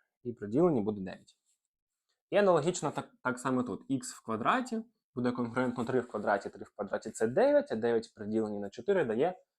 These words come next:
остачу один. І ми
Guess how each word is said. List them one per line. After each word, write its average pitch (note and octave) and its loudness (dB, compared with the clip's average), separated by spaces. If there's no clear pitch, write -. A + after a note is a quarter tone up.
остачу C#3 2
один. A#2+ -4
І A2+ 0
ми A3 6